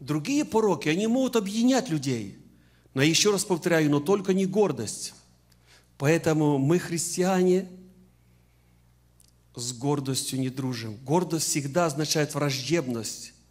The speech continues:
Она и есть сама враждебность. Это не только враждебность человека к человеку, но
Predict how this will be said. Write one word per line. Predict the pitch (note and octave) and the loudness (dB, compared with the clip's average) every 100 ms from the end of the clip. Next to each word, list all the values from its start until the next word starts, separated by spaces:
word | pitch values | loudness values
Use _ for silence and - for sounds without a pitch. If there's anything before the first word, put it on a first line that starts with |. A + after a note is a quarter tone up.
| _ _ _ | _ _ _
Она | - C#3+ D#3+ | 0 4 4
и | D#3 D#3 | 2 0
есть | C#3+ E3+ F#3+ - | -2 0 0 2
сама | - C#3+ D#3 G#3 | 2 4 4 4
враждебность. | D#3+ C3 A#2+ B2+ B2 A2 G#2 - - - _ _ _ _ _ _ _ _ _ _ _ _ _ _ _ _ _ - | 2 -2 -2 -4 -4 -4 -8 -8 -14 -20 _ _ _ _ _ _ _ _ _ _ _ _ _ _ _ _ _ -2
Это | D#3 D#3+ | 0 2
не | D3 | 0
только | D3+ A3 B3 G3 | 0 0 0 0
враждебность | F3+ D#3+ C#3+ F#3 D#3 D3 - | 0 2 2 0 0 -2 -2
человека | - D#3+ F3 E3+ C#3+ | -2 0 0 -2 -4
к | |
человеку, | - D3+ C#3+ C3 B2+ C3 | -2 -2 -2 -2 -4 -6
но | B2+ B2+ C3 A2+ C#3+ | -6 -2 -2 -4 -10